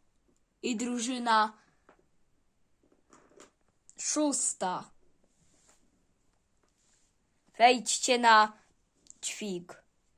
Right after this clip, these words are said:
Dobra, wybrać sobie jakieś strategie. Ej, ej, stary. Ej, róbcie to, co ja, okej? Ja wam powiem, okej? Dobra. Dobra, róbmy to.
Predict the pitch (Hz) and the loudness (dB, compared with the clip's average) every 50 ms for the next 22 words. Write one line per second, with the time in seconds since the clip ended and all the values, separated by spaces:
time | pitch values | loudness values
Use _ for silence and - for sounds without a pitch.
0 | _ _ _ _ _ _ _ _ _ - - 208 220 226 233 208 214 208 196 185 | _ _ _ _ _ _ _ _ _ -14 -6 -2 0 2 2 2 0 0 0 -2
1 | 185 - - _ - 240 254 220 247 247 240 247 - 254 226 220 233 220 220 220 | -4 -6 -10 _ -4 -2 0 2 2 2 2 2 -2 -6 -2 0 0 0 0 -2
2 | - 226 220 - - 214 214 208 208 214 202 196 185 185 185 180 185 185 _ _ | -6 -10 -10 -10 -8 -6 -8 -6 -4 -4 -4 -4 -4 -4 -6 -8 -8 -12 _ _
3 | _ _ _ _ _ _ _ _ _ _ - - 370 381 381 330 - - _ _ | _ _ _ _ _ _ _ _ _ _ -8 -6 -2 -2 -2 -4 -4 -8 _ _
4 | - 320 285 - - _ - - - - 330 311 349 359 302 247 - - _ _ | -14 -14 -14 -14 -16 _ -4 -2 0 2 2 2 2 2 0 -2 -4 -8 _ _
5 | _ _ _ _ - 233 262 247 - - _ _ _ - - 330 330 - - 349 | _ _ _ _ -6 -6 -4 -4 -6 -12 _ _ _ -6 -6 -4 -4 -2 -2 -2
6 | 330 339 330 330 - 320 311 294 247 - - 226 233 - 302 330 359 - - - | -2 -2 -2 0 0 0 0 0 0 -2 -2 -4 -4 -2 0 0 0 -2 -6 -12
7 | _ _ _ _ _ _ - 247 277 277 302 302 294 - 320 277 240 220 208 190 | _ _ _ _ _ _ -2 0 0 2 2 0 2 2 2 2 2 0 -2 -2
8 | 190 196 202 - 311 359 370 349 - _ _ _ _ _ _ _ _ _ _ _ | -4 -4 -2 -2 0 0 -2 -2 -6 _ _ _ _ _ _ _ _ _ _ _
9 | _ _ _ _ _ _ _ _ _ _ _ _ _ _ _ _ _ _ _ _ | _ _ _ _ _ _ _ _ _ _ _ _ _ _ _ _ _ _ _ _
10 | _ _ - - 208 214 202 208 202 196 196 190 196 - _ _ _ _ _ _ | _ _ -2 -2 0 0 0 0 2 2 2 0 -2 -6 _ _ _ _ _ _
11 | _ _ _ _ _ _ _ _ _ - - 233 226 - - - - _ _ _ | _ _ _ _ _ _ _ _ _ -18 -16 -16 -16 -18 -20 -20 -20 _ _ _
12 | _ _ - - - _ - - - 233 233 - 196 190 190 - | _ _ -20 -20 -20 _ -16 -12 -10 -10 -10 -10 -12 -14 -14 -14